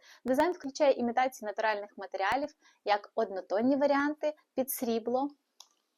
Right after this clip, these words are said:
або золота, так і мати різну форму та розміри, від геометричних фігур до імітації луски або сот. Цей формат дозволяє створити унікальні декоративні акценти у приміщенні. Склад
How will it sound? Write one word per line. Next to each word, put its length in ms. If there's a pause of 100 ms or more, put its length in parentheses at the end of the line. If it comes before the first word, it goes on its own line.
(760)
або 320
золота, 540 (200)
так 180 (120)
і 80
мати 300
різну 300 (100)
форму 320
та 140
розміри, 500
від 200
геометричних 640
фігур 420 (480)
до 240
імітації 640
луски 480
або 280
сот. 260 (360)
Цей 160
формат 360
дозволяє 440
створити 420
унікальні 640
декоративні 560
акценти 580
у 80
приміщенні. 720
Склад 480